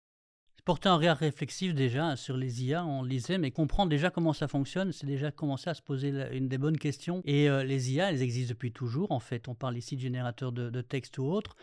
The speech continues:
mais, euh, quand je vais en voiture et que j'ai mon G P S qui me guide, c'est de, c'est de l'I A qui fonctionne là derrière, avec des systèmes,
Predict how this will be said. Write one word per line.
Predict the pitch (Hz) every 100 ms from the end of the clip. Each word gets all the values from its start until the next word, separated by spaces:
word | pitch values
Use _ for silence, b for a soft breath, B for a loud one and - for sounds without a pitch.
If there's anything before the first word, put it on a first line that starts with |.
| B B _
mais, | 131 131
euh, | 123 117
quand | 110 131
je | 123
vais | 131 120 131
en | 123
voiture | 127 120 147
et | 131
que | 117
j'ai | 127
mon | 123
G | 123 127
P | 135
S | 131
qui | - 135
me | 127
guide, | 117 165 202 143 B B B
c'est | - 147 135
de, | 139 135 131
c'est | 127 - 143
de | 139
l'I | 135 131 131
A | 170
qui | 190 147
fonctionne | - 135 - 143 131
là | 127
derrière, | 123 127 147 196 196 B B -
avec | 135 151
des | 139
systèmes, | - 139 - 170 160 151